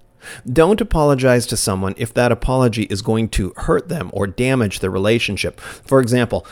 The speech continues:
suppose you've been talking trash about them behind their back. They don't know.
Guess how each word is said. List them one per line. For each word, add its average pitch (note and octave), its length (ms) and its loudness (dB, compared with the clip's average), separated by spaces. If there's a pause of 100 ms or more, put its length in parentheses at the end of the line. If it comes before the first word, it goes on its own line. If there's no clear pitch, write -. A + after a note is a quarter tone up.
(120)
suppose E3 480 0
you've E3 140 -2
been B2+ 120 2
talking A2+ 460 -2
trash G#2 380 0
about F#2 240 -4
them F#2 100 -2
behind G2 340 0
their G2 60 0
back. G2 320 0 (160)
They A#2+ 300 4
don't G#2 640 0
know. C#3+ 640 0